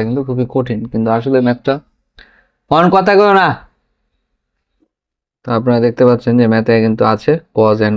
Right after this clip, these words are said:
pi by three। তো আপনারা এখন মনে করতে পারেন যে এই ম্যাথটা কিন্তু খুবই কঠিন, আসলে কিন্তু ম্যাথটা খুব কঠিন না। এই ম্যাথটা এসেছিল চতুর্থ অধ্যায় থেকে। তো আপনারা হয়তো প্রথম ভিডিওটি দেখেছেন, প্রথম ভিডিওতে কিন্তু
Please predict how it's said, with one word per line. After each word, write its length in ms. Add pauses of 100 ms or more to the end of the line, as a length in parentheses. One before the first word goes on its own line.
pi 180
by 180
three। 220
তো 120
আপনারা 320
এখন 180 (140)
মনে 180
করতে 260
পারেন 260
যে 120
এই 100
ম্যাথটা 240 (100)
কিন্তু 200 (600)
খুবই 200 (100)
কঠিন, 260 (160)
আসলে 260
কিন্তু 240
ম্যাথটা 320
খুব 120 (100)
কঠিন 320
না। 40 (140)
এই 100
ম্যাথটা 260 (380)
এসেছিল 340 (160)
চতুর্থ 280 (100)
অধ্যায় 240
থেকে। 140 (100)
তো 60 (180)
আপনারা 340
হয়তো 180 (160)
প্রথম 260 (640)
ভিডিওটি 400
দেখেছেন, 300 (100)
প্রথম 220 (100)
ভিডিওতে 440 (140)
কিন্তু 180